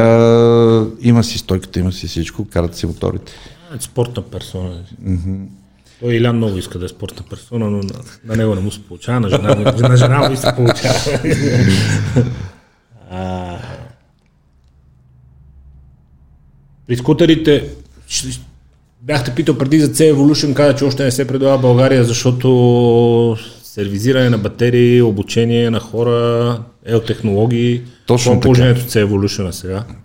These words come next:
Speaker 1: А, надяваме се, след като взехме лиценза за автомобилите и вече имаме стоянки, вече имаме абсолютно всичко за зареждане,
Speaker 2: Дай
Speaker 1: си
Speaker 2: го Google, Веско, той не е нищо интересно на външен вид, защото е точно копия почти на шестстотин и петдесет спорта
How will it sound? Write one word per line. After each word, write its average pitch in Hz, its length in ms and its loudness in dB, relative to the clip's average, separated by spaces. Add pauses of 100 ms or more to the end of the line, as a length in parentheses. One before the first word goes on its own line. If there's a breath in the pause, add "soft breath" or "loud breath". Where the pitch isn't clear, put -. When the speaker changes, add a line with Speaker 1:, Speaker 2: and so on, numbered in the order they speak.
(120)
Speaker 1:
А, 113 80 2 (500)
надяваме 120 540 2
се, 127 160 0
след 139 220 -2
като 127 180 -4
взехме 113 380 2
лиценза 101 480 2
за 90 160 2
автомобилите 92 760 0
и 87 40 0
вече 101 340 0
имаме 107 200 4
стоянки, 92 500 0
вече 95 280 0
имаме 104 180 4
абсолютно 98 400 0
всичко 101 320 -2
за 82 140 0
зареждане, 101 800 2
Speaker 2:
Дай 143 400 -2
Speaker 1:
си 202 40 0
Speaker 2:
го 190 60 6
Google, 160 380 4
Веско, 156 240 0
той 175 200 2
не 180 140 2
е - 20 0
нищо 139 240 2
интересно 170 420 2
на 151 80 4
външен 160 280 2
вид, 175 100 0
защото 175 300 0
е 170 160 4
точно 165 500 0
копия 160 280 0
почти 156 280 0
на 147 100 4
шестстотин 139 440 0
и - 40 -8
петдесет 131 300 2
спорта 147 440 0